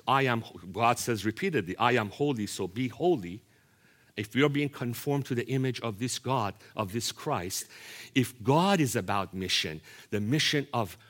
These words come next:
rescue, of redemption, redemption of humanity, we need to grow. As we are growing as Christians, we need to be passionate about mission. Our life needs to reflect the missional reality of God's life.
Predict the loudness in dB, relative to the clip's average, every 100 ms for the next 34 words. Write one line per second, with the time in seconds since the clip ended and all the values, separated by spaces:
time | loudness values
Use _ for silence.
0 | 0 2 4 0 -2 -4 -2 -4 -4 -4
1 | -2 -2 -2 -4 -8 -16 -20 -20 -8 -4
2 | 0 2 0 0 -4 -6 -6 -6 -4 -2
3 | -4 -8 -12 -14 -16 _ _ _ _ 0
4 | 2 2 0 -4 -8 -6 -4 -4 -4 -8
5 | -8 -2 0 0 0 -4 -4 -8 -10 -10
6 | -8 -6 -6 -8 -14 -16 -12 -4 -2 -2
7 | -4 -8 -8 -8 -8 -6 -6 -6 -8 -8
8 | -10 -8 -6 -6 -8 -12 -20 -6 -2 -2
9 | -2 -2 -2 -4 -8 -8 -8 -10 -10 -10
10 | -10 -10 -12 -14 -20 _ _ _ _ _
11 | -8 -6 -2 -2 0 -2 -4 -6 -6 -4
12 | -6 -6 -12 -16 -18 _ _ _ -12 -12
13 | -12 -12 -12 -14 -14 -14 -16 -20